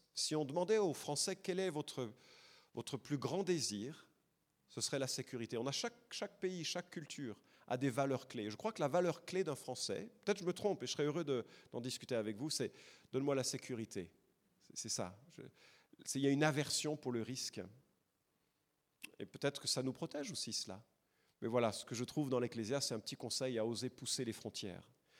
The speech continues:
Deuxièmement, relativiser les jours. Finalement, c'est pas si grave un échec. Un échec, ça peut être drôlement formateur. Et je remarque que Salomon,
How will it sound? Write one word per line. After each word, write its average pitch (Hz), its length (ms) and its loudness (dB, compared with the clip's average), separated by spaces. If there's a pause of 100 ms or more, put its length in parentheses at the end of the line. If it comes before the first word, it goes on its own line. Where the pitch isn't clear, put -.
(220)
Deuxièmement, 165 600 8 (400)
relativiser 160 600 8
les 147 120 8
jours. 135 360 4 (440)
Finalement, 170 380 6
c'est 190 220 4
pas 240 120 2
si - 200 0
grave 175 300 0
un 147 80 2
échec. - 540 -2 (320)
Un 131 100 6
échec, 185 320 6
ça 135 160 4
peut 131 140 0
être - 340 -4
drôlement 147 400 2
formateur. 123 640 -2 (560)
Et 127 60 4
je 123 100 8
remarque 170 320 8
que 160 60 0
Salomon, 156 560 6